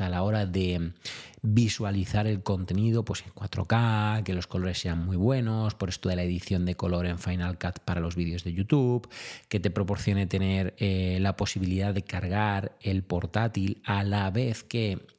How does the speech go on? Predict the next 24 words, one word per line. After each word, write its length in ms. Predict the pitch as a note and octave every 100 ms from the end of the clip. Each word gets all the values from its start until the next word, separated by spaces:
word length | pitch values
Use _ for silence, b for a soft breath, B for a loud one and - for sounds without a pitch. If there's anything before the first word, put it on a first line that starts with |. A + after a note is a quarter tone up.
| -
eh, 380 | G#2+ F#2+ F#2 -
cargas, 640 | A2 B2+ G#2+ F#2 E2+ - - B B B _
eh, 580 | - F#2+ F#2 F#2 F#2 F2 F2
perdón, 300 | G2+ G2+ -
a 80 | F#2
la 80 | F#2
vez 220 | G#2 -
que 180 | G#2 F#2+
emites 560 | G#2 D3 G#2+ F#2 E2+ -
a 460 | F#2+ F2 F2 E2+ E2+
través 240 | F2+ F#2
de 100 | F#2
la 140 | F2 E2+
pantalla, 600 | E2+ F2+ C3+ B2+ B2 A#2+
sin 200 | - F2
tener 280 | F2 F#2 -
que 180 | F#2+
conectar 400 | - F2+ E2 F2+
también 300 | - F#2 F2+
entonces 400 | F2 F2 G2 - -
tu 160 | F#2
portátil 480 | F2 E2+ F#2 F2 E2+
a 80 | F2+
cargar, 380 | - A2 A2+